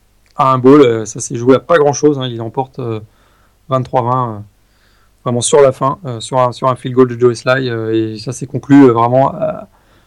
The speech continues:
avec une action typique, hein, des années, euh, des années Beamer,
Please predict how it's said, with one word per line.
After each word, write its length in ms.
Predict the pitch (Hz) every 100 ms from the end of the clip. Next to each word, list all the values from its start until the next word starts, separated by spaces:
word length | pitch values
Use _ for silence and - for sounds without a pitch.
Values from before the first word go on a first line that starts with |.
| _ _ _ 220 196
avec 240 | 165 131 139
une 100 | 131
action 220 | - 147
typique, 480 | - 190 196 190 156
hein, 80 |
des 180 | 139 135
années, 320 | 139 143 151
euh, 320 | 131 117 113 113
des 220 | 120 110
années 220 | 139 139
Beamer, 340 | 131 131 135